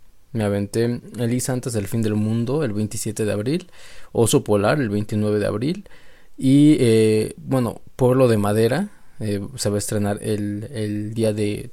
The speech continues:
Bueno... Ah, no, de hecho, cuando salga esto ya se habrá estrenado, porque estoy grabando esto el tres de mayo, y esto se estrena, eh, Pueblo de Madera se estrena el tres de mayo, pero ustedes están viendo, bueno, escuchando o viendo este podcast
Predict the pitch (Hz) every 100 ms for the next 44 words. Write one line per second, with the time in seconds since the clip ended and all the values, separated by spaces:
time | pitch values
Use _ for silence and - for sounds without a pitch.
0 | - - 127 113 107 127 - - - -
1 | - - - - - 135 156 175 160 156
2 | 160 120 107 139 147 131 - 160 123 120
3 | 113 117 110 104 107 107 110 - - -
4 | 120 110 110 110 107 - 113 110 110 104
5 | - 127 135 139 139 127 117 135 143 -
6 | - - - - - 107 104 101 - 113
7 | 110 107 - 110 110 90 110 110 107 -
8 | - 120 117 110 104 107 107 104 - 110
9 | 107 104 - 127 127 120 127 139 156 113
10 | 101 - 113 113 104 110 104 - - -
11 | - - 120 131 147 143 123 101 117 107
12 | 95 - 104 127 131 120 107 110 110 120
13 | - - 127 - 151 - -